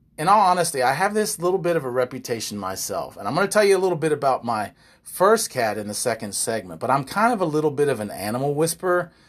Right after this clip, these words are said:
meaning everywhere I go, animals love me. And I used to work in sanitation.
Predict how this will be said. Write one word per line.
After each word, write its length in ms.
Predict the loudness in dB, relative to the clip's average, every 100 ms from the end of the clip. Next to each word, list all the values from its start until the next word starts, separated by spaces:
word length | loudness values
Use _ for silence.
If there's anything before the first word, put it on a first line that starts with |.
| _ _ _
meaning 180 | -6 2
everywhere 340 | 4 6 8 6
I 100 | 6
go, 200 | 2 2
animals 380 | 0 -2 -4
love 220 | -2 -2 -2
me. 100 | -6
And 100 | -6
I 60 |
used 240 | -4 -4 -4
to 80 |
work 260 | -2 -2 -2
in 300 | -4 -4 -6 _ _ _
sanitation. 960 | -10 -2 2 2 0 0 0 -2 -8 -18